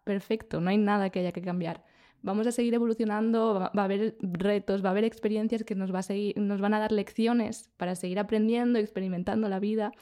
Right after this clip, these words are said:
y todo eso es perfecto, pero sobre todo sin, sin olvidarnos de que, de que el presente tal y como es está perfecto y acordarnos de disfrutar de, de ese camino. Em, y lo que comentabas de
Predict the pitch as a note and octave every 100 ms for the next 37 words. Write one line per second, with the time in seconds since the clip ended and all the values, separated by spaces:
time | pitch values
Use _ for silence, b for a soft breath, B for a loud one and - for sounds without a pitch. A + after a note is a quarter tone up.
0 | B B B _ G3+ F#3+ F#3+ G3 A#3 B3+
1 | - F#3 G#3 G#3 G#3+ G#3 G3+ E3+ - -
2 | _ _ _ - G3 G3 F#3 G3+ A3+ A3
3 | G#3 F#3 - A3 F#3+ F#3+ F#3 G3 G#3+ G#3
4 | F#3 F#3 E3 D3+ - _ _ _ _ -
5 | G#3+ - F#3+ - F3+ F#3 G3 G3+ F#3+ F#3
6 | F#3 F3+ F3 F3+ F#3 - F3+ - F3+ F#3
7 | F3+ F3+ G#3+ - G3+ F3+ - E3 E3 D#3+
8 | F3+ F3+ E3 D3+ - E3+ - E3 E3+ E3+
9 | E3+ E3+ E3+ G3 F3+ F3+ F3+ E3 E3+ F3
10 | E3 B B B B B - G#3 G#3 G#3+
11 | G#3 F#3+ - G#3 A3 G#3 G#3 G#3 F#3+ F#3+
12 | G#3+ G3+ G3 F#3+